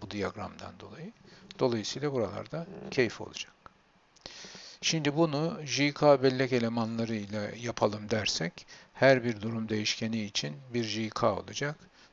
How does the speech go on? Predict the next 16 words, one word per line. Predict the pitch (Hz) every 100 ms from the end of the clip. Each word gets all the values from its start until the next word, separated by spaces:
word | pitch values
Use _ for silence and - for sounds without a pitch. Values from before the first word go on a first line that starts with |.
| -
Dolayısıyla | 123 110 - 117 110
bende | 113 117 139
üç | 131 -
tane, | - 98 110 139 120
bakın, | 101 - 123
J | 107 107 104 101
bir, | 101 -
K | 107 104 107
bir, | 127
J | 117 104
iki, | 104 -
K | 104 98
iki, | 95 - 127
J | 110
üç, | 107 -
K | 117